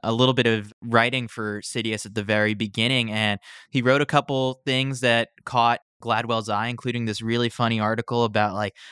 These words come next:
a hypothetical situation on what if all the U S presidents ran a five K in their peak fitness while in office. And Gladwell thought it was, like, the funniest thing in the world.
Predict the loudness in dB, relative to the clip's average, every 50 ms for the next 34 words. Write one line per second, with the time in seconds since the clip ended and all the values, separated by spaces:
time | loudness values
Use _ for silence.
0 | -10 -6 -4 -2 0 0 0 -2 -4 -4 -2 -2 -2 -2 -2 -4 -4 -4 -4 -6
1 | -6 -4 -2 -2 0 0 -2 -2 -2 0 0 0 0 0 -2 -2 -2 0 2 0
2 | 0 0 0 0 2 2 2 0 0 0 0 0 0 0 -2 -4 -2 0 0 0
3 | 0 -2 -2 -4 -4 -4 -4 -2 -2 -2 -2 0 0 2 2 2 0 -2 -2 0
4 | 2 2 0 0 -4 -8 -20 -20 -14 -6 -2 0 2 4 2 2 0 _ -2 -2
5 | -2 -2 -2 0 0 0 0 0 -2 -2 -2 -2 0 2 2 2 2 0 2 2
6 | 2 2 2 0 0 0 0 -2 -4 -4 -6 -6 -6 -2 0 0 2 2 2 0
7 | 0 0 0 0 2 0 0 -2 -4 -6 -8 -6 -8 -6 -2 0 0 2 2 0
8 | -2 -2 -2 -2 0 0 0 -2 -2 -2 0 2 2 4 4 4 2 0 -2